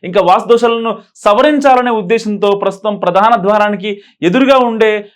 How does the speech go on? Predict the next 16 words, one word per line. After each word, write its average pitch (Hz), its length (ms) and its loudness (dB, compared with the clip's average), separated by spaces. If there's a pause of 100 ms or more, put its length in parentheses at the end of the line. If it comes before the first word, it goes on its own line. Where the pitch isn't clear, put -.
(120)
ఆ, 175 140 4
గు-, 160 280 -4
గుమ్మటాన్ని 240 600 -2
కూడా 202 220 0
తొలగిస్తున్నారు. 175 800 -4
కిటికీలు, 220 680 -4
తలుపులను 233 400 2
వాస్తు 214 400 0
ప్రకారం 214 380 -2
మారుస్తున్నారు, 175 500 -2 (140)
చేంజెస్ 180 260 -4
చేస్తున్నారు. 139 380 -6 (280)
So, 285 80 4
ఎమ్మెల్యే 262 520 2
బస 208 340 0
చేయడానికి 220 460 0